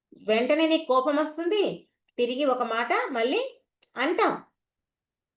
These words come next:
మరి ఒక బుద్ధుడిలాగా జీవించగలగాలి. చూడండి, బుద్ధుడిని ఎవరైనా ఏమైనా తిట్టారనుకోండి, అతడు ఏమీ పట్టించుకునేగా వాడు కాదు. మరి అతడు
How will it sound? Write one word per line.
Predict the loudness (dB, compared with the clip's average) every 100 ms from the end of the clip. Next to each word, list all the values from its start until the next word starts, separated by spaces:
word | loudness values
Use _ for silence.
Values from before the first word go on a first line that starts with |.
| _
మరి | -2 0 -2 -6 -12 _ _
ఒక | -4 -4
బుద్ధుడిలాగా | -2 -4 -4 0 2 4 2 2 2 2 0 -4 -10 _ _ _
జీవించగలగాలి. | -8 -6 -2 -2 -2 -4 -4 -6 -12 -18 _ -8
చూడండి, | -2 0 0 -4 -6 -16 _ _
బుద్ధుడిని | -2 0 2 2 2 0 -4 -2
ఎవరైనా | 0 2 2
ఏమైనా | 2 0 -2
తిట్టారనుకోండి, | -4 0 2 4 2 0 0 0 -2 -4 -10 _ _ _ _ _ _
అతడు | -6 0 4 4 2 -4 _ _ _ _
ఏమీ | 4 6 4
పట్టించుకునేగా | 2 0 0 -2 -2 -2 -2 -4
వాడు | -4 -2 0 0 -2 -2
కాదు. | 0 -2 -6 _ _ _ _
మరి | -8 -2 -2 -4
అతడు | -6 -2 0 0 -2